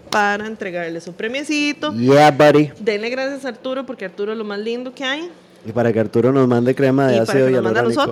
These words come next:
Speaker 1: nosotras. <laughs> Eh,
Speaker 2: Solo quiero la crema, Arturo, eso es todo.
Speaker 1: nada más, es que ya nos dio, y entonces ya quedamos
Speaker 2: Sí.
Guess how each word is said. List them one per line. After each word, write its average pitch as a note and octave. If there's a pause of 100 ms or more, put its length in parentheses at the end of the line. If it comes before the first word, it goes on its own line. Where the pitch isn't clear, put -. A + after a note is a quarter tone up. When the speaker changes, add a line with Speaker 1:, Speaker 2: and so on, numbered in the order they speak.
Speaker 1:
nosotras. -
<laughs> - (1120)
Eh, G3+
Speaker 2:
Solo F3+
quiero A3
la G3
crema, F#3+
Arturo, F3
eso G3
es -
todo. E4
Speaker 1:
nada F#3 (300)
más, G#3+
es G3+
que A3
ya G#3
nos G3
dio, C4 (200)
y A3
entonces G#3
ya A3+
quedamos A3
Speaker 2:
Sí. -